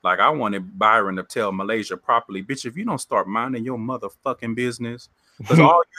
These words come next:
Speaker 1: doing is making it worse."
Speaker 2: Right.
Speaker 1: Sit down, Malaysia. I get that you family first. You can't be family first when you picking sides.
Speaker 2: Mm.
Speaker 1: That's why you have not been able to solve this, 'cause your dumbass keep picking sides.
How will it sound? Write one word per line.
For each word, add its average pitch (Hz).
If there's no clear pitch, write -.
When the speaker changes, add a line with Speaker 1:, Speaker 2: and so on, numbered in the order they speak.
Speaker 1:
doing 143
is 107
making 127
it 95
worse." 113
Speaker 2:
Right. 104
Speaker 1:
Sit 98
down, 143
Malaysia. 104
I 123
get 123
that 120
you 131
family 123
first. 117
You 165
can't 165
be 151
family 139
first 147
when 123
you 131
picking 131
sides. 98
Speaker 2:
Mm. 139
Speaker 1:
That's 170
why 151
you 147
have 139
not 120
been 123
able 113
to 113
solve 127
this, 104
'cause 139
your 139
dumbass 135
keep 127
picking 135
sides. 98